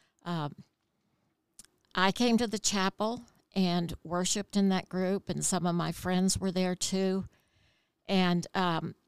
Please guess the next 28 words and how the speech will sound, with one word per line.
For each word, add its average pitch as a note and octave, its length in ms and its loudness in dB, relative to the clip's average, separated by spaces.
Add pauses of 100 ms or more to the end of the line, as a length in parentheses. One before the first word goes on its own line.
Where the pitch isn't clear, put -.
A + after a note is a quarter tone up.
(260)
the F#3+ 140 -2
most B3+ 340 4
amazing F3+ 760 0
thing E3+ 520 -4
was F3 340 -4
that F3 220 -6 (120)
the F3 100 -8
staff C4 560 -2
there F#3 200 -4
at D#3+ 160 -8
the - 60 -8
ca-, G3 460 -2
at E3+ 180 -6 (100)
the E3+ 260 -6 (160)
college, F#3 600 -2 (720)
the F#3 120 -4
dean A3 320 2
of F#3 180 -2
women, G3 560 0 (1000)
allowed F#3 500 0
all G3+ 280 4
women G3+ 380 0
to F3+ 160 -6
skip F#3+ 380 -2 (240)
curfew F#3 580 -4
at - 140 -8
their D#3+ 160 -8
dorms - 760 -2